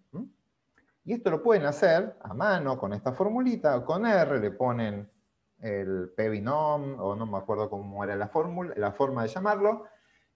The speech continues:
y ustedes calculan esas probabilidades. ¿Mm? Hasta ahí, nada nuevo. Ahora, pucha, me apareció todo junto, vamos a ver esto.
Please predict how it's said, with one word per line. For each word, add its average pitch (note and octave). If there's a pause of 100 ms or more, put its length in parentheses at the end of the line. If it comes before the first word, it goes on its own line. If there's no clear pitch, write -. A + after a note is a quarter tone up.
(100)
y D#3
ustedes D3
calculan B2
esas A2+
probabilidades. F2 (200)
¿Mm? G#3+ (520)
Hasta B2+
ahí, B3+ (600)
nada A#2
nuevo. E2+ (2250)
Ahora, F3 (380)
pucha, G#2+
me F#2
apareció -
todo C3+
junto, C#3+
vamos C3+
a C3+
ver B2
esto. -